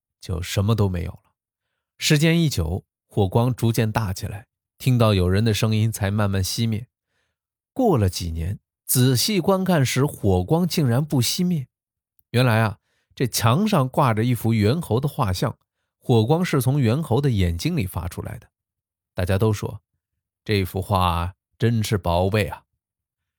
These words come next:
外祖父安老先生说，“这是妖怪，有什么可宝贵的呢？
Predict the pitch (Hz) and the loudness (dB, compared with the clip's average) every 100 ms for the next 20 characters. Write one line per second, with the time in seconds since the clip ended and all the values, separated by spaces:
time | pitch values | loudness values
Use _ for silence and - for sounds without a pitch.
0 | _ _ _ 220 226 156 110 104 87 82 | _ _ _ 2 4 4 2 0 -2 -2
1 | - 123 - 202 214 170 87 82 107 98 | -2 -4 -2 -2 0 2 0 -2 -4 -4
2 | 85 _ _ _ _ _ _ _ _ _ | -8 _ _ _ _ _ _ _ _ _
3 | _ - 101 95 104 - _ _ - _ | _ -2 0 0 -2 -8 _ _ -20 _
4 | - 95 92 104 110 170 170 147 104 - | -8 -4 -4 -4 2 4 2 0 -2 -4
5 | _ _ 123 131 123 160 170 135 135 110 | _ _ 2 2 2 0 2 2 4 2
6 | 98 127 113 113 113 | 2 0 2 0 0